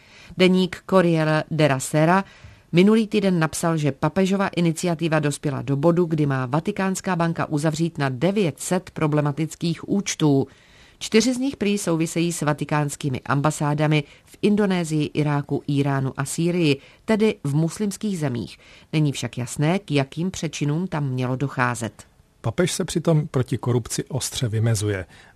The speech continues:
Speaker 2: „Bůh nám dal úkol, abychom si na chléb vydělávali poctivou prací,“ apeloval nedávno v pravidelném kázání v kapli domu svaté Marty, kde bydlí.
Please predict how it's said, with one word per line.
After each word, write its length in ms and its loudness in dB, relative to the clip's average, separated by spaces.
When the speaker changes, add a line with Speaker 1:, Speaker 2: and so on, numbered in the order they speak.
Speaker 2:
„Bůh 280 0
nám 220 4
dal 200 -2
úkol, 400 0
abychom 360 -4
si 160 -4
na 80 -2
chléb 380 -6
vydělávali 640 -4
poctivou 500 -6
prací,“ 500 -4
apeloval 480 0
nedávno 460 0
v 80 -8
pravidelném 600 2
kázání 600 0
v 80 -8
kapli 420 0
domu 400 0
svaté 420 -4
Marty, 520 -4
kde 160 -8
bydlí. 440 -6